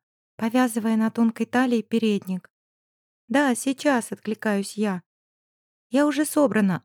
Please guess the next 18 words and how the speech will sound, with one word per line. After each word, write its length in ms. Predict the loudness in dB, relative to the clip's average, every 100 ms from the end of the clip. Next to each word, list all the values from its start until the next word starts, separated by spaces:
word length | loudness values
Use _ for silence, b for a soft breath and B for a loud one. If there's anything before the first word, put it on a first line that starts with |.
| -2
а 120 | -2
вот 180 | -2 0
Мия 340 | 0 4 4
ещё 280 | 4 0 -6
спит. 420 | -4 -2 -2 -4 _ _ _ _ _ _
Так 180 | -6
жалко 300 | 0 0 0
будить 400 | -2 0 4 2
её, 300 | 2 -2 -4 -8 _ _ _ _ 0
но 120 | 4
уже 220 | 4 2
пора. 420 | 0 0 0 -2 -8 _ _ _ _ _
Ведь 180 | -4 2
можно 360 | 2 4 2
опоздать 420 | 2 0 2 0
в 20 | 2
садик». 540 | 2 2 2 -4 -8 _ _ _ _ _ _ _ _ _
«Поторопитесь, 800 | -4 2 4 4 0 -2 -6 -8